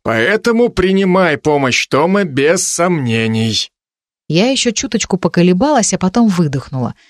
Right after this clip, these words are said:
Speaker 2: Если честно, после слов капитана почувствовала, будто гора с плеч свалилась. Как хорошо, когда можно опереться на доверенного человека, а не тащить все одной.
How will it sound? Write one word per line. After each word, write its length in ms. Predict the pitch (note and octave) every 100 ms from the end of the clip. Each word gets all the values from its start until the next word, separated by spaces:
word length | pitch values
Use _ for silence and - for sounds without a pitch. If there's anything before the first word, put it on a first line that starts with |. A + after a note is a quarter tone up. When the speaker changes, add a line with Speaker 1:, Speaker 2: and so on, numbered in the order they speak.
| _ _
Speaker 2:
Если 280 | E3 F3 G3
честно, 460 | F#3 C4 B3+ - E3
после 320 | F3 E3+ E3
слов 280 | - F#3 E3
капитана 680 | - D#3 D#3+ G#3+ A#3 G3 D3 - _
почувствовала, 560 | - E3 A3 - F#3+ F3
будто 320 | E3 F#3 F#3
гора 480 | F3 F#3 G3+ G3+ E3+
с 120 | -
плеч 300 | - D#3 -
свалилась. 680 | - C#3 D3+ C#3 B2+ A#2+ - - _ _ -
Как 200 | F#3+ -
хорошо, 440 | G3 F#3+ G3 C#4
когда 260 | - F#3+ F3+
можно 320 | F#3 F3+ E3
опереться 440 | D#3+ F#3+ A3 -
на 80 | E3+
доверенного 540 | D3+ D#3 E3+ E3 D#3+ D#3+
человека, 640 | - F#3 F3+ D#3 B2+ C3 _ _ -
а 100 | E3+
не 100 | D#3+
тащить 400 | E3 - D#3 -
все 220 | - C#3
одной. 460 | B2+ B2+ B2 C#3+